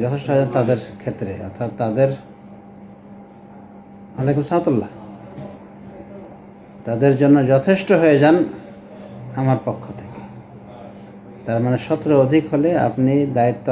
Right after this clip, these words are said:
আল্লাহকে দিয়ে দিলেন যে, "হে আল্লাহ, আপনি যথেষ্ট হয়ে যান ওদের জন্য", মানে ওদের অনিষ্টের জন্য যথেষ্ট হয়ে যান। ওদেরকে কী করবেন আপনি জানেন। এক কথা, ওদের অনিষ্ট থেকে নিরাপত্তার জন্য আপনি আল্লাহর ওপরে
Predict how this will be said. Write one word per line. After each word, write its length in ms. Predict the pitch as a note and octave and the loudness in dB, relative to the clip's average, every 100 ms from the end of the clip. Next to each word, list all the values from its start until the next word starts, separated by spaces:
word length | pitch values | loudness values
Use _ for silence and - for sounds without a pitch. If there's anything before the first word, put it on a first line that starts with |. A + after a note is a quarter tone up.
| A#2 | 2
আল্লাহকে 320 | A#2+ B2+ B2 A2+ | 2 0 -2 0
দিয়ে 140 | A2 | 0
দিলেন 160 | G#2 A2+ A#2+ | 0 -4 -4
যে, 60 | A#2 | -2
"হে 80 | A2+ | -2
আল্লাহ, 180 | A2 A#2 A#2 | 0 -2 -2
আপনি 180 | C3 E3+ D3+ | -2 0 2
যথেষ্ট 240 | D3 D3 C3+ | 2 0 -2
হয়ে 120 | C3 | 0
যান 100 | G#2+ G#2 | 0 -2
ওদের 140 | G#2 G2+ | -2 -4
জন্য", 140 | G2+ G2+ | -6 -4
মানে 120 | A2+ A2 | -2 0
ওদের 200 | B2+ D3 C3 A#2 | 0 2 0 2
অনিষ্টের 360 | D3+ D#3 F3 D3+ | 0 2 2 2
জন্য 160 | D3 D#3+ F3 | 6 6 4
যথেষ্ট 240 | D3+ D3 C#3+ | 0 0 -2
হয়ে 120 | B2 F#2+ | -2 -2
যান। 120 | - - - - - - - - - | -6 -14 -18 -20 -20 -20 -20 -12 -2
ওদেরকে 260 | C#3+ D3+ D3+ - | 2 2 2 4
কী 100 | G3 F#3+ | 2 4
করবেন 280 | F#3+ F3+ G3+ D#3 | 4 6 6 4
আপনি 140 | E3 B2+ | 4 4
জানেন। 220 | A2 F#2+ - - - - - - - - - - - - C3 | 2 -4 -12 -16 -18 -18 -20 -20 -20 -20 -18 -16 -16 -8 -4
এক 60 | C3 | 0
কথা, 160 | D3 E3+ D3 | 4 6 6
ওদের 200 | D#3 D3 C#3 | 6 6 6
অনিষ্ট 320 | D#3 F#3 - G#3 - | 6 6 2 -2 2
থেকে 280 | F#3+ - E3 D#3 E3+ E3 C3+ C#3 | 0 2 4 6 6 4 4 4
নিরাপত্তার 580 | C#3 D#3 F#3 F3+ E3+ D3+ | 6 4 4 2 4 4
জন্য 140 | D3 D3+ | 4 4
আপনি 120 | D#3+ C3+ | 2 2
আল্লাহর 240 | C3 C3 B2 | 2 2 2
ওপরে 180 | D3+ | 2